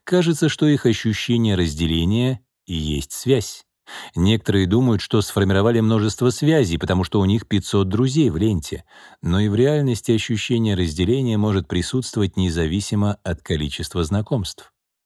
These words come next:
Другими словами, наличие друзей и близких не гарантирует ощущение связи и удовлетворения важных потребностей в безопасности, понимании, сочувствии, поддержке и вызовах. Если ваш партнер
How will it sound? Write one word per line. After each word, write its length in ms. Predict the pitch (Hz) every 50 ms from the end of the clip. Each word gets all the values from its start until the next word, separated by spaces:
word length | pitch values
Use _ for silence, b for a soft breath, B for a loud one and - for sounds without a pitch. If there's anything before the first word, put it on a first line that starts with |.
| _ _
Другими 340 | - 101 127 156 196 208 196
словами, 380 | 165 - 190 185 190 190 185 180
наличие 420 | 170 165 165 175 170 - 160 143
друзей 420 | 123 123 123 120 110 139 165 160 139
и 40 |
близких 460 | 117 127 147 170 147 - 123 110 - 110
не 140 | 110 117
гарантирует 840 | 107 113 113 120 120 123 110 - 165 165 151 135 107 98 87 - -
ощущение 640 | 107 98 - - 104 92 - 123 113 110 104 95 87
связи 480 | - - 107 120 151 156 139 113 110 117
и 280 | 113 - - 113 117 -
удовлетворения 880 | - 113 101 101 90 90 87 - - 92 87 107 117 113 113 113 107 95
важных 400 | 85 90 87 85 78 92 87 -
потребностей 800 | - 113 123 - 160 151 131 101 80 71 - - - 73 65 B B B B B B B B
в 80 | - -
безопасности, 1040 | 80 98 87 85 90 82 - 101 117 123 107 - 123 113 - - - 117 117 107 -
понимании, 800 | _ 90 82 80 78 73 78 85 101 110 107 110 110 107 104 104 -
сочувствии, 840 | - - - 85 73 - - - 110 110 - - - 104 101 95 80
поддержке 800 | - 80 76 71 69 71 92 95 95 - - - 107 98 95 - _
и 120 | 120 120
вызовах. 560 | 120 139 151 120 104 78 67 65 - - _ _ B B B B B B B
Если 320 | - 85 95 92 - 104 95
ваш 220 | 101 107 98 -
партнер 480 | - 98 90 - - 107 107 104 -